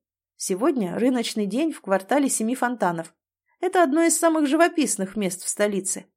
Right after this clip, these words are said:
особенно во время торговли. Туда съезжаются купцы и ремесленники со всего королевства.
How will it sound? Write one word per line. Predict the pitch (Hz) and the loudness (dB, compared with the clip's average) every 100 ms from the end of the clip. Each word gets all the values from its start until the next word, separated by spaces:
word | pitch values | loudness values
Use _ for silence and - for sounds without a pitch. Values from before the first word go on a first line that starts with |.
| _ | _
особенно | - 175 - 240 247 185 | -8 -6 -2 -2 -2 -4
во | 175 | -2
время | 180 190 185 | -2 -2 -2
торговли. | 196 196 185 175 170 170 _ _ _ _ _ | 0 0 0 0 -2 -6 _ _ _ _ _
Туда | 381 370 392 | -2 0 2
съезжаются | 302 240 269 320 320 254 | 2 2 4 2 0 -4
купцы | 208 - 247 | -6 -6 0
и | 311 269 | 2 2
ремесленники | 208 202 269 285 277 269 | 0 -2 -2 -4 -6 -4
со | 277 262 | -4 -4
всего | - 220 196 | -2 -2 -2
королевства. | 233 240 226 196 - 185 | -2 0 0 -2 -4 -6